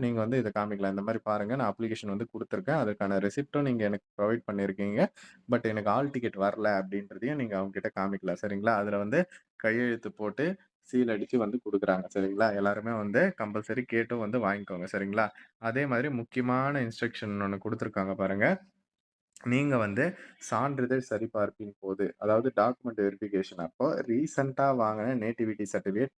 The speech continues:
கட்டாயம் வந்து சமர்ப்பிக்க வேண்டும் அப்படின்றத வந்து கொடுத்துருக்காங்க. ரொம்பவே வந்து ஒரு முக்கியமான இதுதான், பாயிண்ட் தான், ஓகேவா? என் நேட்டிவிட்டி சர்டிஃபிகேட் ரீசென்ட்ல வாங்கியிருக்கிறத வாங்கிக்கோங்க, சரிங்களா? இப்போ அப்ளை பண்ண போறவங்களும் இப்போ ரீசென்ட்ல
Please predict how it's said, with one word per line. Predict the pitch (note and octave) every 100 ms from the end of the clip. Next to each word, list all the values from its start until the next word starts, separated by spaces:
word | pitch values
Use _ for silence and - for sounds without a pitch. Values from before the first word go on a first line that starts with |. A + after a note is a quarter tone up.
| G#2
கட்டாயம் | - - B2+ C3+ C3+ B2
வந்து | G#2+ B2+ -
சமர்ப்பிக்க | G#2 A2+ - - G2+ G2
வேண்டும் | G2 G#2 G2 - - - -
அப்படின்றத | A2 A2 G#2+ G#2 G2 F#2+
வந்து | A#2 C3
கொடுத்துருக்காங்க. | A2+ A#2 A2 G#2 F#2+ A2 C#3 G2+
ரொம்பவே | G#2 A#2+ A2+
வந்து | A2 A2+
ஒரு | G#2
முக்கியமான | G2+ - G#2 G#2 G#2 F#2
இதுதான், | F#2 G#2+ F3 _ _ _ -
பாயிண்ட் | A#2 G#2 G2
தான், | G#2+ B2+
ஓகேவா? | G#2 - G#2 A2+ F2+ -
என் | G#2+ G#2+
நேட்டிவிட்டி | A#2+ C3 A#2+ A#2+
சர்டிஃபிகேட் | G#2+ G2+ A2 C3 B2
ரீசென்ட்ல | B2 B2 A#2 A#2+ A2+
வாங்கியிருக்கிறத | G#2+ A2 G2+ G2 G2 G2+ C#3+ G#2+
வாங்கிக்கோங்க, | G#2+ G#2 G2+ F2+ F#2+
சரிங்களா? | G#2 G2+ G#2+
இப்போ | G2 F#2+
அப்ளை | F#2 B2+ C3+
பண்ண | B2 A2+ G#2+ -
போறவங்களும் | A2 A2+ G#2+ C#3+ D3
இப்போ | G#2+
ரீசென்ட்ல | A2 A#2+ A#2 A2+ - C3